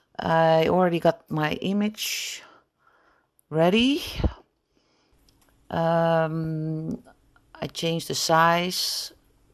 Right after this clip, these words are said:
to where I feel like I want it at. Um, doesn't really matter in this case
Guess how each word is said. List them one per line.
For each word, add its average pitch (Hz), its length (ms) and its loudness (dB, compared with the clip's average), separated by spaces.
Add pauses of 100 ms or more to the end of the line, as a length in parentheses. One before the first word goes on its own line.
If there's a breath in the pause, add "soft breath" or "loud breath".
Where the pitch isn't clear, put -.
to 165 60 -6
where 156 320 2
I - 20 2
feel 160 480 -4
like 143 380 -2 (880)
I 135 80 -8
want 151 300 -6
it 190 100 -4
at. 220 500 -2 (840 loud breath)
Um, 156 680 -4 (100)
doesn't 160 280 -2
really 147 180 0
matter 139 240 2
in 151 80 0
this 139 160 -2
case 147 380 -2